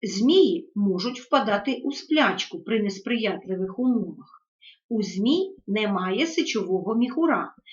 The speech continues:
Сича з сечоводів надходить безпосередньо в клоаку. Унікальна будова черепа у змій дозволяє їм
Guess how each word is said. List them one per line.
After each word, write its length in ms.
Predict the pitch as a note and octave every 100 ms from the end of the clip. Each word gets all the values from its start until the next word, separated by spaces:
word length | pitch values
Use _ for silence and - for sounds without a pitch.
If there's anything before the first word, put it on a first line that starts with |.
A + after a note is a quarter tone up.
| -
Сича 720 | - - B3 B3 C4 F#3+ F3 -
з 300 | D#3 E3 -
сечоводів 1000 | - - A3+ - F3 E3+ C#4+ D#4 G3+ F#3 - - -
надходить 760 | G3+ G#3+ - A#3 D4+ F4+ -
безпосередньо 840 | G#3 F#3+ - F3+ - F3+ F#3 F#3+ F#3+
в 180 | F#3+ -
клоаку. 580 | G3 F3+ D#3+ - A#3 - _ _ _ _ _ _ _ _ -
Унікальна 720 | A3 A3+ A3+ A#3+ C#4+ E4+ E4+
будова 400 | B3+ G3 A#3+ C#4
черепа 680 | - G#3+ F#3+ G3 G3 B3+
у 100 | C#4
змій 400 | C4+ C#4 A3 - - - -
дозволяє 840 | F#3+ B3 G3+ G#3+ C#4 C4 G#3 G3 G3
їм 460 | F#3+ A#3 E4 D#4+